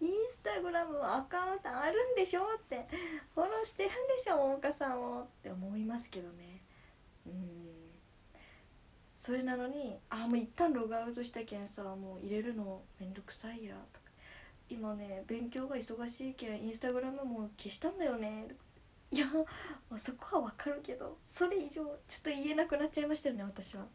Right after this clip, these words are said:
あ、勉強忙しいのか。うん。仕方ない。<laughs> 仕方ないってなって。うん、そこはもう仕方ないですね。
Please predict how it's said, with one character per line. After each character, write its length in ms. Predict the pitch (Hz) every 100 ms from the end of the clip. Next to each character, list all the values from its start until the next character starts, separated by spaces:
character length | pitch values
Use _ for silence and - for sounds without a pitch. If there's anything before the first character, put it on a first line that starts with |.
| - - - - - 202
あ、 100 | 202 196
勉 200 | 208 214
強 140 | 226 254
忙 300 | 214 214 233
し 200 | - 254
い 40 |
の 120 | 233
か。 200 | 214 -
う 240 | 214 214 202
ん。 360 | 202 202 196 208 214 226 233 247 - - - -
仕 240 | - -
方 260 | 320 320 427
な 160 | 523
い。 100 | 508 - - -
<laughs> 80 | - - 554 508 523 494 - 605 - -
仕 220 | - - -
方 200 | - 523
な 60 | 480 494
い 80 | 494
っ 40 | 392 - - - - - -
て 80 | 247
な 120 | 240
っ 40 |
て。 300 | - 214 220 - - - - - 254
う 20 |
ん、 380 | 240 233 226 233
そ 100 | -
こ 100 | -
は 80 | 440
も 60 | 330
う 40 |
仕 120 | -
方 200 | 202 -
な 120 | 214 226
い 60 |
で 80 | 196
す 100 | -
ね。 180 | 185